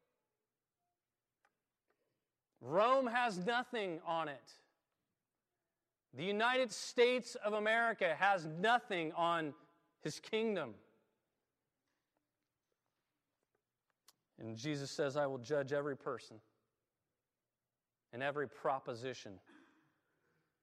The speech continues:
that this world brings before me." The cynic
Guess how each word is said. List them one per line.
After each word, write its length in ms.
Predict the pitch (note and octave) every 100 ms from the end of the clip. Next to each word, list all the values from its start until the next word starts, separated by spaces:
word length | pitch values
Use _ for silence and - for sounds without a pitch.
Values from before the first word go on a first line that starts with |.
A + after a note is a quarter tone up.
| _ _ -
that 100 | A2
this 200 | C#3+ -
world 360 | C3 C#3 A#2
brings 400 | A2+ C#3 B2+ A#2
before 400 | G#2+ - - A2+
me." 100 | G#2 G2 _ _ _ _ _ _ _ _ _ _ _ _ _ _ _ _ _ _ _ _ _ _ _ _ _ _ _ _ _ _ _ _ _ _ _ _ _ _
The 80 | A#2
cynic 480 | - G3+ G3+ G3